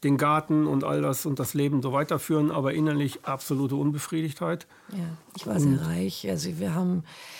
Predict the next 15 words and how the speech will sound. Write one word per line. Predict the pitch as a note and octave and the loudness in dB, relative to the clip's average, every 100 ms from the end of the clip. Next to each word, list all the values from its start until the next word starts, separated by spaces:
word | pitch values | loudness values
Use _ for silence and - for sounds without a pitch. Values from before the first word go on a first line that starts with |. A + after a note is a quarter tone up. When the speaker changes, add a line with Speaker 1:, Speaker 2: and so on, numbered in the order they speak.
| - - - _ | -16 -18 -20 _
Speaker 2:
ja, | G3 G#3+ | 0 0
ich | G3+ | 2
hab | A3+ | 2
immer | A3 A3+ | 2 4
gedacht, | A#3 A3+ | 2 0
ich | F#3 G#3+ | -4 0
muss | A3 | 0
etwas, | - E3+ G3 F3+ - - - | -2 -2 0 0 -2 -4 0
ähm, | G3 F#3 F#3+ F#3+ D#3 - _ _ _ _ - - | 2 4 6 4 2 -4 _ _ _ _ -14 -6
darstellen. | D#3 E3+ - E3 E3 F#3 | -2 0 0 -2 -2 -4
Ich | - - - | -6 -8 -4
muss | G3 F#3+ - | -2 0 -2
etwas, | F3 - F#3 - - - - | -4 -6 -6 -4 -4 -4 -6
äh, | - A3+ A#3 A3 A#3 | -6 -6 -6 -6 -4
beweisen. | E3+ F3+ D#3+ D#3+ G#3 G3+ G3+ G3 F#3+ | -2 0 2 2 2 2 2 0 -2